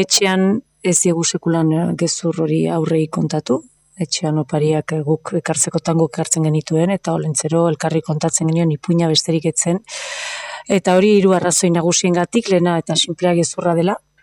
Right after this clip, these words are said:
eta ez dut esaten ezin dela sekulan gezurrik esan, baina kasu horretan ez dut, eh, ez dut arrazoi bakar bat ere atxeman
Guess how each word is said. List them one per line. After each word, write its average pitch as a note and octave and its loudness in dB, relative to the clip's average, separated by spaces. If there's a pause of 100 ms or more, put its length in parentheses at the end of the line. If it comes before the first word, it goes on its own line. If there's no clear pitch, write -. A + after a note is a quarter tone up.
(880)
eta F3+ 2
ez D#3 0
dut E3+ -4
esaten F3+ 0
ezin E3 4
dela D#3+ 2
sekulan D#3 -2
gezurrik D#3+ -2
esan, G#3 0 (600)
baina E3+ 2 (180)
kasu F3 0
horretan E3+ 0
ez D#3 0
dut, - -8
eh, G#3 -6 (120)
ez - -4
dut - -8
arrazoi F3+ 0
bakar F3+ 0
bat F3+ -2
ere F3+ 2
atxeman E3+ 0